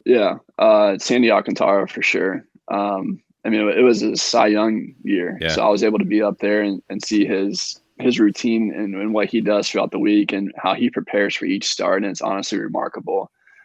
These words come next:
Speaker 1: Um, the hard work that he puts in. It's not, obviously he goes out there and, and people watch him every fifth day, um, go out there and throw eight, ninety-eight to a hundred, and,
Speaker 2: Yeah.
Speaker 1: and he, everything's for a strike.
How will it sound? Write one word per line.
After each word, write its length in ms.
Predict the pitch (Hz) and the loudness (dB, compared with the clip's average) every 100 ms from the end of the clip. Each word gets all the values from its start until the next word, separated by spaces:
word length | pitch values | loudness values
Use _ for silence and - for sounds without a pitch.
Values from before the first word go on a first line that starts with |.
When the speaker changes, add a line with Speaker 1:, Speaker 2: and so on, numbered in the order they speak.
| _ - | _ -6
Speaker 1:
Um, 140 | - | -2
the 80 | 104 | 0
hard 200 | - 110 | 2 2
work 140 | 110 104 | 2 0
that 80 | |
he 100 | 107 | -2
puts 280 | 101 101 - | 0 -2 -2
in. 140 | 101 104 | -2 -2
It's 180 | - | -2
not, 280 | 131 131 110 - _ _ _ - | 2 4 2 -2 _ _ _ 2
obviously 340 | 139 143 135 | 2 4 2
he 60 | 131 | 4
goes 160 | 131 | 4
out 180 | 117 98 | 2 0
there 260 | 98 104 101 | -2 0 -2
and, 160 | 98 - | -4 -6
and 220 | 110 98 | -8 -6
people 220 | - 98 | -6 -2
watch 240 | 104 101 - | 0 0 0
him 80 | 101 | -2
every 140 | 98 | -4
fifth 240 | - 90 | -4 -6
day, 440 | 87 95 98 95 - _ - | -4 -4 -2 -4 -10 _ -10
um, 280 | - - | -8 -6
go 140 | - 101 | -2 -2
out 120 | 95 | 0
there 120 | 104 | -2
and 100 | 98 | -4
throw 300 | 95 95 90 _ - | -2 -4 -6 _ -4
eight, 240 | 101 - | -4 -2
ninety-eight 460 | 104 113 104 104 95 | -2 0 0 -2 -2
to 120 | - | -4
a 40 | |
hundred, 460 | - 107 95 98 101 | -2 -2 0 0 0
and, 180 | 95 - | -2 -2
Speaker 2:
Yeah. 80 | 85 | 0
Speaker 1:
and 100 | 107 | 0
he, 80 | - | 0
everything's 400 | 107 110 107 104 | -2 -4 -6 -6
for 160 | - - | -4 -2
a 40 | |
strike. 560 | - - 202 196 202 | -2 2 2 2 -2